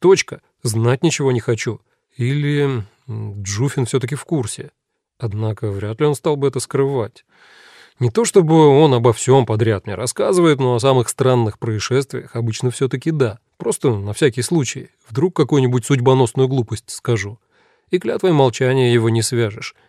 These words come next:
не изобрели пока таких клятв. «Справедливости ради, покушение было совершенно нелепое», продолжила Лаюки. «Никаких боевых заклинаний, даже без оружия, хвала магистрам, обошлось.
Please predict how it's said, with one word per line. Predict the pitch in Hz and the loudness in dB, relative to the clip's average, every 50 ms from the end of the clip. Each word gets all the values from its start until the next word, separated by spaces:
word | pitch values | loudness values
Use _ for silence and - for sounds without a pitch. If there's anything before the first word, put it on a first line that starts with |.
| _ - | _ -2
не | 151 156 147 | 0 2 2
изобрели | 135 135 139 131 131 123 110 107 113 | 2 2 2 2 2 0 0 0 -2
пока | - 113 - - 104 | -4 -6 -6 -6 -6
таких | - 110 110 - 113 - _ | -6 -8 -8 -8 -12 -16 _
клятв. | - 131 107 110 107 - - - - _ _ _ _ _ _ _ _ _ | -4 -4 -4 -4 -6 -10 -14 -20 -20 _ _ _ _ _ _ _ _ _
«Справедливости | - - - - 117 107 110 110 117 113 107 104 - - - 127 | -18 -8 -4 -2 0 0 0 0 0 0 0 0 -2 -4 -2 -2
ради, | 120 135 165 180 180 147 123 117 107 104 107 101 - _ _ | 0 0 2 2 0 0 0 0 -2 -2 -6 -8 -12 _ _
покушение | - 185 - 208 - 226 214 208 214 196 | -10 -6 -6 -4 -2 0 0 2 4 4
было | 180 180 196 202 208 196 - - _ _ | 4 4 4 4 4 2 0 -4 _ _
совершенно | - - 226 202 185 - - 151 135 123 123 127 | -8 -4 -2 -2 -2 0 0 0 2 2 2 2
нелепое», | 139 147 151 160 147 120 107 92 - - 110 107 - - _ _ _ _ - | 2 4 4 2 2 2 0 -4 -6 -8 -12 -14 -14 -16 _ _ _ _ -4
продолжила | 131 - 113 110 120 110 104 95 107 104 104 | -2 0 0 2 0 0 0 -2 -4 -6 -6
Лаюки. | 104 107 110 113 107 104 104 92 - - - - _ _ _ _ _ _ _ _ _ _ _ _ _ | -4 -4 -4 -4 -4 -4 -6 -8 -10 -14 -18 -18 _ _ _ _ _ _ _ _ _ _ _ _ _
«Никаких | 117 107 113 131 120 170 170 165 226 233 196 | -2 0 0 2 2 2 0 0 -2 -4 -2
боевых | 165 143 151 147 139 135 185 185 127 | 0 2 2 2 2 4 2 2 2
заклинаний, | 110 120 113 - 110 104 101 101 104 110 117 123 127 120 113 110 - - 117 | 2 -2 -2 -2 -4 -4 -4 -2 0 0 0 0 0 0 -4 -6 -8 -8 -6
даже | 156 143 170 214 233 214 220 240 233 | -2 0 2 2 2 2 2 2 2
без | 190 170 208 208 208 | 2 4 4 6 8
оружия, | 214 196 143 131 131 127 165 180 175 139 | 8 8 6 4 2 2 2 2 2 2
хвала | - - 147 143 127 123 110 | -2 -2 -2 0 0 0 0
магистрам, | 101 107 107 98 90 - - 110 110 135 - - | -2 -2 -4 -6 -8 -12 -12 -14 -14 -14 -10 -8
обошлось. | 127 110 113 110 - - 113 113 - - - - | -6 -6 -6 -6 -6 -8 -10 -10 -10 -10 -14 -14